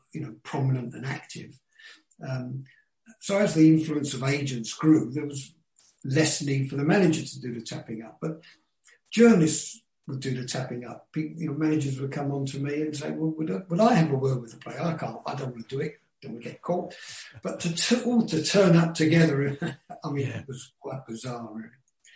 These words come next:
Speaker 1: Really
Speaker 2: Why do you
Speaker 1: bizarre.
Speaker 2: think Chelsea denied it for so long? Because at, at, at first, Chelsea put out a statement saying that, you know, this,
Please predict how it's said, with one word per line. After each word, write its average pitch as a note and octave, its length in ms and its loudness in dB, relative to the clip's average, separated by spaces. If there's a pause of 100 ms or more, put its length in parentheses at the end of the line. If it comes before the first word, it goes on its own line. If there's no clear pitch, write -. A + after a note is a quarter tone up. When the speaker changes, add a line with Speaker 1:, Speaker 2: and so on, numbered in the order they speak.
(240)
Speaker 1:
Really D#3 160 8
Speaker 2:
Why C4+ 200 12
do C#4+ 140 2
you B3+ 60 4
Speaker 1:
bizarre. - 80 -6
Speaker 2:
think G#3+ 240 2
Chelsea E3 400 2
denied C#3+ 520 4
it A2+ 280 -2
for - 120 -10
so C3+ 260 4
long? B2+ 340 4
Because B2 320 0
at, D#3 120 2
at, D3+ 340 -2
at D3+ 160 2 (140)
first, F#3 540 6
Chelsea D3 420 0
put C#3 220 -4
out C3+ 220 0
a - 40 -14
statement B2+ 640 -2
saying A#2+ 520 -4
that, G#2+ 220 -4 (380)
you A#2 100 -10
know, - 60 -14 (160)
this, - 220 -12